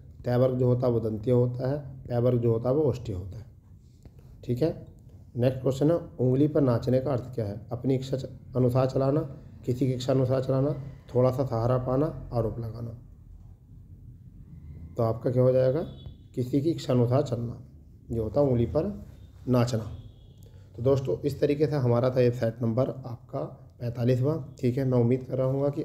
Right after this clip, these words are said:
आप लोगों को ये सेट बहुत अच्छे से समझ में आया होगा। ठीक है, और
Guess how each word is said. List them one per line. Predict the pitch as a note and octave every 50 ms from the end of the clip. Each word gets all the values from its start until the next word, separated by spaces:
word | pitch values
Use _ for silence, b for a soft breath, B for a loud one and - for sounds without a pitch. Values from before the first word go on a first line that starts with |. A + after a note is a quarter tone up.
| C#3 -
आप | B2+ A#2+ A2+ B2
लोगों | B2 B2 B2 A#2+
को | C#3
ये | C#3 B2+
सेट | B2+ - B2 B2+
बहुत | B2 B2 A#2+ A2+ B2 B2
अच्छे | A#2 - - -
से | A#2 A#2+
समझ | A2+ A#2 A#2 A#2
में | A2+ A2+
आया | A#2 A2+
होगा। | A2 A2 A#2+ B2+ C#3+ - B B B B B B B B -
ठीक | B2+ B2 B2 D3
है, | C#3+ C#3+ - -
और | B2+ C3 B2 B2+ B B